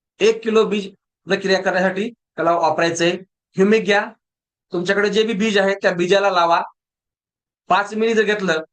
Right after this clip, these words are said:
तर एक किलो बियाणं त्यामध्ये बीज प्रक्रिया त्याची होऊन जाते. त्यावर तुम्ही पावडर लावायचा असेल, कुठलंही बी बुरशीनाशक पावडर लावायचं असेल, तर तुम्ही पहिले ह्युमिक लावा, ओलं करा आणि कोरडं पावडर त्या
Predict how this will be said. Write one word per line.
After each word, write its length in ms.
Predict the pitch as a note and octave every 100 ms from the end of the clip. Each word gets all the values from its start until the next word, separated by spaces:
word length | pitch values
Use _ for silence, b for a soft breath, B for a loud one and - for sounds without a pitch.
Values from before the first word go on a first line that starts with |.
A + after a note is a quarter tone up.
| -
तर 60 | E3
एक 220 | G#3+ G#3+
किलो 160 | G#3+ G3+
बियाणं 300 | G3+ G3 G#3
त्यामध्ये 440 | F#3+ F#3+ G#3 C4 - _ _ _ _ _ _ _ _
बीज 280 | C3 F3+ -
प्रक्रिया 260 | G3 F#3+ G3
त्याची 300 | F#3 B3 C4+ _ _ F3
होऊन 220 | F3 F3
जाते. 360 | D#3 D#3+ F3+ - _ _ _ _
त्यावर 260 | F#3+ F#3+ A3+
तुम्ही 400 | A3 A#3 A#3+ A#3+ - _ _ _ _ _ _ _ F3+
पावडर 260 | F#3 A#3
लावायचा 360 | A#3 A3+ A3+ G#3+
असेल, 260 | G#3 A3+ A3+
कुठलंही 280 | F#3+ A#3 A3
बी 80 |
बुरशीनाशक 420 | G3+ G3+ F#3+ G3+ G3
पावडर 160 | G3 G#3
लावायचं 240 | G3+ G3+
असेल, 220 | G3 G#3 A#3 b - -
तर 40 | F#3
तुम्ही 160 | G3 G#3+
पहिले 220 | G#3 G#3
ह्युमिक 320 | F#3 G3 A3
लावा, 220 | G#3 G3+
ओलं 300 | G3+ F#3 A3
करा 300 | A3+ F#3+ F#3+ G3 b
आणि 200 | C#3+ G3
कोरडं 420 | G3 G#3 G3+ A#3 A3+
पावडर 360 | F#3+ F#3+ G3
त्या 240 | G3 G#3